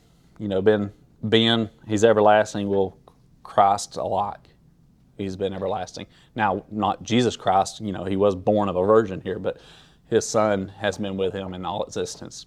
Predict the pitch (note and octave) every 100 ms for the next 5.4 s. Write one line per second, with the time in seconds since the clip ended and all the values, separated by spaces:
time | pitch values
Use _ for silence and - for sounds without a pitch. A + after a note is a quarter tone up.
0 | - - _ _ _ _ _ - F#2 -
1 | - - - _ _ _ _ _ _ _
2 | _ - - - G#2+ G2+ A2 G#2+ _ -
3 | _ _ _ _ _ _ _ _ - A#2
4 | A2 G2 A2+ A2 - A#2 G#2 - - C#3
5 | C#3+ - -